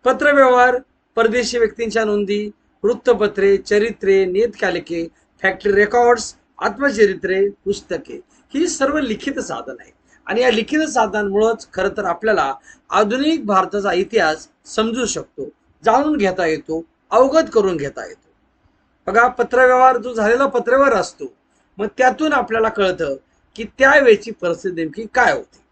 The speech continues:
परदेशी व्यक्ती वेगवेगळ्या प्रकारच्या नोंदी ठेवत असतात, त्यावरून सुद्धा आपल्याला इतिहास कळत असतो.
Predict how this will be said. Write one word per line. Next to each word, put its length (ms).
परदेशी 460
व्यक्ती 280
वेगवेगळ्या 320
प्रकारच्या 420
नोंदी 300
ठेवत 300
असतात, 360
त्यावरून 320
सुद्धा 300
आपल्याला 380
इतिहास 540
कळत 280
असतो. 280